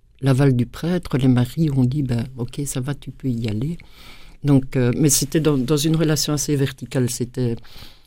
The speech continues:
l'idéal, c'était de, de faire de bonnes épouses et mères. Donc, évidemment, le temps passant, il y a eu les deux périodes de guerre qui ont été deux périodes de tournant quand même, où les femmes ont pris plus de,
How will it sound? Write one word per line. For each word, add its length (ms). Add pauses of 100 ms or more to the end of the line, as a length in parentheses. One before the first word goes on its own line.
(140)
l'idéal, 480
c'était 280
de, 300
de 120
faire 260
de 80
bonnes 320
épouses 400
et 100
mères. 480 (600)
Donc, 280
évidemment, 760 (400)
le 160
temps 220
passant, 460
il 100
y 40
a 20
eu 140
les 120
deux 180
périodes 380
de 120
guerre 300
qui 120
ont 20
été 220
deux 180
périodes 380
de 100
tournant 460
quand 180
même, 260
où 60
les 80
femmes 260
ont 100
pris 180
plus 400
de, 280